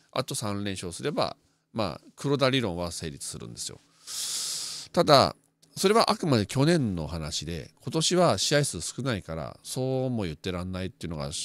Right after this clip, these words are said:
まあ、あるんですけど、でもね、まあ、理想と現実、まあ、特に混戦になれば、その理論がね、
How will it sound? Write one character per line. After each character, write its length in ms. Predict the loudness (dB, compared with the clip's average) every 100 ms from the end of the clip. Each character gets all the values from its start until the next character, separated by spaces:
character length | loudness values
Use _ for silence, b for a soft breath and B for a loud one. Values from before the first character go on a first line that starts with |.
| -8
ま 140 | -6
あ、 320 | -4 -6 -6
あ 40 | -8
る 140 | -8
ん 80 | -10
で 80 | -10
す 100 | -10
け 60 |
ど、 100 | -12 -14 -18
で 80 | -18
も 160 | -16
ね、 760 | -14 -10 -8 -6 -6 -6 -6 -8 -10 B B B B B B B B _ -10
ま 140 | -10
あ、 20 |
理 100 | -8
想 260 | -6 -6 -6
と 160 | -8
現 200 | -6 -6
実、 320 | -8 -10 -10 -10 _
ま 160 | -8 -8
あ、 80 | -10 _ _ _
特 180 | -8 -4
に 140 | -4 -4
混 220 | -2 -2
戦 160 | -2 -2
に 80 |
な 120 | -2 0
れ 100 | -2
ば、 200 | -4 -8
そ 140 | -8
の 100 | -4
理 120 | -4
論 160 | -4 -6
が 120 | -8
ね、 220 | -10 -12